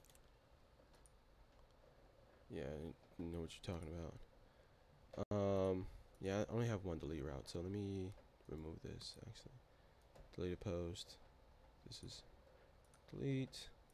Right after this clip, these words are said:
Delete. Delete many posts. Let's go in the body and see if this is the right I D. Yep, there we go. Oh, nope, nope. Projects.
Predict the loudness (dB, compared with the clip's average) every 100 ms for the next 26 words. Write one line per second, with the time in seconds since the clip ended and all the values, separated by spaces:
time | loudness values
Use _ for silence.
0 | -20 -20 -20 -20 -20 -20 -20 -18 -18 -18
1 | -20 -10 -2 2 2 2 -2 -8 -10 -16
2 | -18 -20 -20 -20 -20 -20 -20 -20 -20 -20
3 | -20 -20 -18 -16 -18 -20 -20 -20 -20 -20
4 | -20 -20 -12 0 0 4 6 6 6 4
5 | 2 -2 -6 -8 -8 -12 -16 -10 -4 0
6 | 0 4 4 4 4 0 -4 -4 -2 0
7 | 0 -2 -2 0 2 2 0 -2 -2 -2
8 | -8 -16 -18 -18 -18 -18 -18 -18 -18 -18
9 | -18 -20 -20 -20 -20 -20 -20 -20 -20 -20
10 | -12 0 0 2 0 2 2 -2 -2 -2
11 | -2 2 0 2 -2 -2 -14 -16 -10 -4
12 | -2 -2 -6 -10